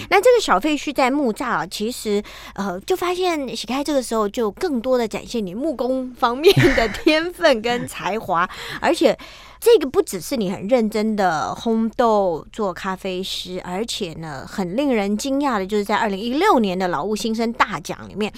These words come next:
唯一不是由建筑师或者是这个设计师打造的这个小废墟，竟然获得了算是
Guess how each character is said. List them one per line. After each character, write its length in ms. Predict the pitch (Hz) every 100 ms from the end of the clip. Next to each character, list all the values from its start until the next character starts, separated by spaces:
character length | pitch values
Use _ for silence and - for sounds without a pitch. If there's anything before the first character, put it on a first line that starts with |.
| - 247
唯 140 | 240
一 120 | 359 403
不 120 | 415
是 120 | 349
由 160 | 240 214
建 240 | 294 226
筑 180 | 202 202
师 400 | - 220 220 226 - - -
或 140 | 233
者 120 | 202
是 360 | 170 - 220 190
这 100 | 190
个 280 | 190 156 175
设 240 | - 359
计 160 | 247 233
师 140 | 214
打 160 | - -
造 220 | - 202 175
的 140 | 202
这 160 | - 185
个 220 | 175 - - - -
小 180 | - -
废 220 | 226 196
墟， 160 | 196
竟 220 | 196 208 180
然 200 | 151 165
获 320 | - 202 165
得 240 | - -
了 260 | 156 170 98 - - - - -
算 240 | 247 208
是 260 | 202 214